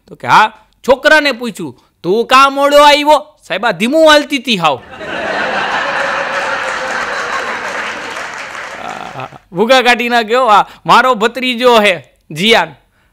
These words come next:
ની-, રમવા ક્યાંક બહાર જાતો હોય, મેં કીધું, "એ, બે અહીંયા મારી બાજુમાં. રમવા વાળો થાસ, આખો દી રેખડા રાખસ, કાંઈક મારી હારે વાતચીત કર." મેં કીધું, "કાંઈક સારું શીખવા મળે, જાણવા મળે." મેં કીધું. તો મને કે, "કાકા, એક પ્રશ્ન હે." મેં કીધું, "બોલ."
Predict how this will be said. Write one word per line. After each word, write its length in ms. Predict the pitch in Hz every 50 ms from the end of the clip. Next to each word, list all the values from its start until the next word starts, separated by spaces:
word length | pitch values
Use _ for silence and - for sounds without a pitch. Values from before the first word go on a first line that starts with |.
| _ _ _ _ _ _ -
ની-, 200 | 156 214 240 214
રમવા 460 | 202 196 196 208 240 269 277 277 269
ક્યાંક 240 | 233 254 262 247 220
બહાર 220 | 247 254 262 247
જાતો 200 | 214 247 247 233
હોય, 100 | 247 226
મેં 120 | 220 226 220
કીધું, 440 | 233 277 330 311 262 - - 196 262
"એ, 40 |
બે 120 | 320 349 349
અહીંયા 280 | 320 294 277 269 247
મારી 220 | 233 220 214 202 196
બાજુમાં. 540 | 180 185 185 165 175 160 156 127 117 113 _ _ _ _ _
રમવા 360 | - 131 156 196 220 240 247 233
વાળો 220 | 226 226 233 233
થાસ, 260 | 190 226 226 220 185
આખો 240 | 160 170 160 202 220
દી 140 | 208 226 208
રેખડા 360 | 165 170 180 - 214 214 214
રાખસ, 400 | 208 208 208 - 226 226 208 - _ _ _ _ _ _
કાંઈક 180 | - 170 202 185
મારી 260 | 202 208 214 220 226
હારે 180 | 226 214 170 131
વાતચીત 520 | 139 170 208 - - - 247 226 - -
કર." 160 | - 254 262
મેં 240 | 233 233 233 226 196
કીધું, 220 | 185 208 170 170 -
"કાંઈક 200 | - 185 180 147
સારું 220 | 156 185 202 202
શીખવા 340 | - - 202 180 - 226 220
મળે, 220 | 214 220 220 214 175
જાણવા 400 | 131 156 175 220 254 262 247 240
મળે." 220 | 226 233 220 214
મેં 180 | 196 185 160 151
કીધું. 280 | 147 131 127 107 - _ _ _ _ _ _ -
તો 120 | 277 285
મને 280 | 269 269 285 294 285 285
કે, 260 | 233 220 277 277 285 277 277 277 269 262 262 240
"કાકા, 440 | 202 - _ _ 254 233 233 - 262
એક 200 | 240 220 - -
પ્રશ્ન 420 | 208 226 208 - - 226 262 285
હે." 360 | 269 220 175 156 160 151 131 117 - _ _ _ _ _ _
મેં 100 | - 156
કીધું, 200 | 180 196 262 262
"બોલ." 260 | 269 277 320 349 359